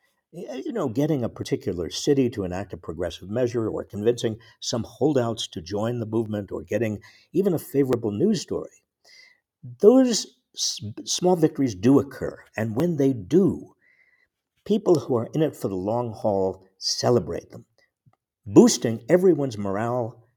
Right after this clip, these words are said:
and illustrating the possibilities for larger victories. Uh, there's a brilliant book by Adam Hochschild. Um, it's called Bury the Chains.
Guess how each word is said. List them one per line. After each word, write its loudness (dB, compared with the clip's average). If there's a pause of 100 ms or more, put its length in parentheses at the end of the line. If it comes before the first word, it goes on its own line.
(380)
and -6
illustrating 0
the -6
possibilities -6 (160)
for -2
larger 0
victories. -16 (1600)
Uh, -12 (120)
there's -8
a -2
brilliant 6
book -6
by -2
Adam -2
Hochschild. -10 (360)
Um, -10
it's -18
called -8
Bury -2
the -8
Chains. -12